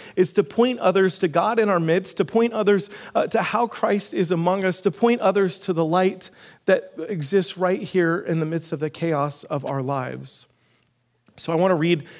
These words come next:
this reflection that I think i-, is really, really interesting and, and really powerful for us. And it, it shaped a lot of this for me. This is from Reverend Doctor Derek Weber, and he's writing, uh, about this story, uh, about the wise men coming,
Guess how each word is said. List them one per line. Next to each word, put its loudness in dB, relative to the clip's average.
this 0
reflection 0
that 6
I 2
think -4
i-, -10
is 2
really, 2
really 4
interesting 0
and, 2
and 2
really 4
powerful 0
for 2
us. 4
And 2
it, 2
it 2
shaped 0
a 4
lot 4
of 0
this 2
for -2
me. 4
This 0
is -6
from 0
Reverend 0
Doctor 2
Derek 0
Weber, 2
and 2
he's 2
writing, 4
uh, 2
about 2
this 0
story, 2
uh, 2
about 2
the 2
wise 0
men 0
coming, 0